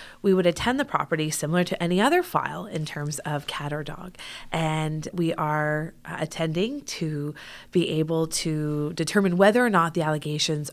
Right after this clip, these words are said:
are accurate, and we would proceed through our investigative process with respect to that, the same as any other file.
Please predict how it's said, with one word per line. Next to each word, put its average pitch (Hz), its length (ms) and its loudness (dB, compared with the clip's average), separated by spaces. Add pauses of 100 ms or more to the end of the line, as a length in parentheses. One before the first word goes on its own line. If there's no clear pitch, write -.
are 156 360 0 (120)
accurate, - 680 -2 (100)
and 156 300 0
we 160 120 4
would 160 160 4
proceed 185 480 2
through 185 140 4
our 160 120 6
investigative 151 520 -2
process 156 460 -2
with 151 180 -2
respect - 380 -4
to 156 80 -6
that, 143 280 -2
the 175 80 -4
same 156 240 2
as 147 120 -2
any 143 180 -2
other 170 160 -6
file. - 380 -4